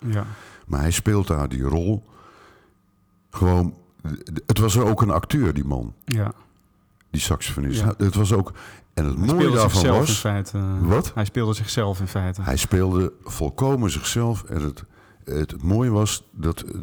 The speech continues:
Speaker 2: het een van de weinige films is waarbij de muziek niet opgenomen is in de studio. Dus de, eh, Bertrand had het goed begrepen. De, de muziek werd opgenomen met het beeld.
Speaker 1: Ja.
Speaker 2: Tegelijkertijd.
Speaker 1: Ja.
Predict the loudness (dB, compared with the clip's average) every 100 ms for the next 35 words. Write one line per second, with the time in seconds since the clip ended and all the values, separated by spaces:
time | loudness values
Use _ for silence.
0 | -10 -10 -4 0 2 2 2 2 2 0
1 | -2 0 0 0 -2 -4 -10 -18 -8 -2
2 | 2 2 2 0 0 -2 0 0 0 -2
3 | -2 -2 0 2 2 2 0 0 0 -2
4 | -2 -2 0 0 0 -2 -6 -14 -20 -20
5 | -20 _ _ -2 0 2 0 -6 _ _
6 | -12 -8 -4 -4 -2 -2 -2 -2 0 0
7 | 0 -2 -2 -2 -4 -6 -4 -4 -2 0
8 | 0 0 0 -4 -8 -20 -20 -20 _ -18
9 | -16 -6 -4 -2 -2 0 -2 -4 -2 -2
10 | 0 0 2 2 4 2 2 0 0 2
11 | 2 2 -2 -8 -12 -4 -2 2 2 2
12 | 0 -2 -2 -4 -4 -4